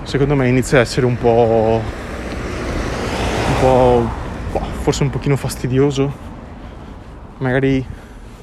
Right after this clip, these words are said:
io so che ci sono anche podcast molto brevi, anche di uno o due minuti, che mettono lo spot di venti secondi. È un pochino fastidioso, cioè, quindi evidentemente quello là è un modo per monetizzare subito, facile, accessibile, che è l'unico modo possibile per ora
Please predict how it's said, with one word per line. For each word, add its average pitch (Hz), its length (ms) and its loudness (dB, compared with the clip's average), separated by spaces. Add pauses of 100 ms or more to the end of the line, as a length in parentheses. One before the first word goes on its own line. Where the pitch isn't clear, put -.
(280)
io 127 160 0
so 127 160 -6
che 127 120 -6
ci - 120 -8
sono 131 160 -2
anche 123 140 -8
podcast - 380 -8
molto 135 320 -4
brevi, 131 300 0 (460)
anche 131 240 -2
di 127 80 0
uno 143 140 0
o - 20 0
due 135 120 2
minuti, 131 400 -2 (800)
che - 100 -4
mettono 123 220 -2
lo 123 40 0
spot 123 220 -8
di 127 60 0
venti 120 220 -4
secondi. 117 560 -4 (600)
È - 80 -8
un 139 120 -2
pochino 127 280 -2
fastidioso, 123 560 -2
cioè, 117 220 -8
quindi 131 260 0 (580)
evidentemente 139 460 2
quello 131 160 4
là 135 100 4
è 131 40 2
un 127 120 0
modo 127 220 0
per 123 120 -6
monetizzare 127 440 0
subito, 135 500 -4
facile, 135 640 -2 (480)
accessibile, 135 640 -4
che 120 100 0
è - 20 2
l'unico 135 280 2
modo 127 200 0
possibile 120 380 -2
per 135 160 0
ora 117 200 0